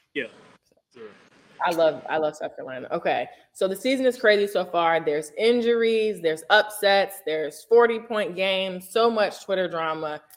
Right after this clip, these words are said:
Speaker 2: There's a million places where we could start. But as of right now, let's just go through the top ten N C double A W B B teams, okay? So the first five, we have South Carolina,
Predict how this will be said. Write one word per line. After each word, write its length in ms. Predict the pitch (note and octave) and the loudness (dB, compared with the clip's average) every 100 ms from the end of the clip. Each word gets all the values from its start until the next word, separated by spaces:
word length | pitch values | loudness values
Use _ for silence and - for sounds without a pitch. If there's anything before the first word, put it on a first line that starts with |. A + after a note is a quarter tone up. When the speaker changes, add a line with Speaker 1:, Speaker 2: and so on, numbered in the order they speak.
| _ | _
Speaker 2:
There's 280 | F3+ G#3 G#3+ | -2 2 2
a 60 | G3+ | 2
million 340 | G#3 A#3+ A#3 | 0 0 0
places 380 | A3+ G3 G3 E3 - | 0 0 -2 -10 -12
where 240 | E3 E3+ E3+ | -6 -4 -2
we 140 | E3 | -4
could 120 | E3+ | -8
start. 360 | - D3+ C3 - D3+ | -10 -6 -6 -8 -4
But 160 | D#3+ B2 | -2 0
as 180 | E3+ E3+ | -2 -4
of 100 | E3 | 0
right 240 | G3 G3+ | 0 0
now, 220 | G3 D#3 | -4 -4
let's 240 | D#3 G#3 - | -2 -4 -4
just 180 | B3+ - | -8 -2
go 200 | G3 G3 F3 | -2 -2 -6
through 380 | F3 E3+ E3 E3 _ _ - | -2 -2 -2 -8 _ _ -8
the 80 | E3 | -8
top 360 | - A#3+ A#3+ - | 2 2 2 -2
ten 240 | A3+ G3+ F3+ | -6 -6 -4
N 200 | G3+ G#3 | -6 -6
C 200 | A3 G#3+ | -6 -2
double 360 | F3+ F3+ F#3 | 0 0 0
A 340 | D#3+ D3+ D3 - - | 0 0 -2 -8 -2
W 380 | F3+ F3 F#3 E3+ | -2 -2 -8 -10
B 140 | E3 | -10
B 180 | - E3+ | -10 -14
teams, 600 | - E3 B2+ - - - | -12 -12 -12 -20 -20 -18
okay? 240 | - D#3 F3+ - - _ _ _ _ _ _ _ _ - | 0 0 0 -6 -20 _ _ _ _ _ _ _ _ -8
So 120 | F#3 | -6
the 80 | F#3 | 4
first 380 | G#3 A#3 B3 | 6 6 4
five, 420 | A3 G3+ E3+ E3 F3 | 2 4 4 2 -2
we 100 | F#3 | -4
have 320 | E3 D#3 D#3 | -2 -2 -4
South 380 | - G3 A#3 D#4 | 0 0 0 -2
Carolina, 760 | B3+ A#3 G3 F3+ E3+ F3 | -2 -2 -4 -4 -6 -8